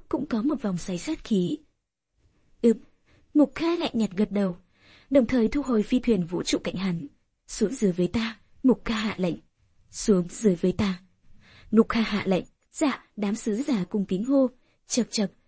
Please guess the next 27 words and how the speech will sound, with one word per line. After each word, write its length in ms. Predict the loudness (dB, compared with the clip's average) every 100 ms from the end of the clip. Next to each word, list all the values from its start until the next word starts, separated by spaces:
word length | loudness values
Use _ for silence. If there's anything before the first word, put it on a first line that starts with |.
| _
sắp 200 | -4 0
có 80 | 0
thể 180 | 0 -2
gặp 160 | -2 0
Bì 260 | 0 0 -4 -6
Đa 140 | -2 0
bá 220 | 0 0
thích 200 | 0 0
đại 200 | -2 2
nhân 180 | 6 6 4 _
trong 200 | 0 0
truyền 220 | 2 -2
thuyết 200 | 0 -2
rồi." 260 | 2 0 0 -8 _ _ -6
Thanh 180 | 4 6
niên 260 | 8 6 6
quyến 260 | 4 4
rũ 260 | 0 -4 -4
vô 80 | -2
cùng 180 | 0 0
chờ 180 | 0 -2
mong, 200 | -2 -4 -8 _
kích 160 | -2 2
động. 180 | 2 2 -8 _ _
Vèo, 260 | 2 2 0 _ _ 0
vèo, 260 | 2 2 0 _ _ 2
vèo, 240 | 4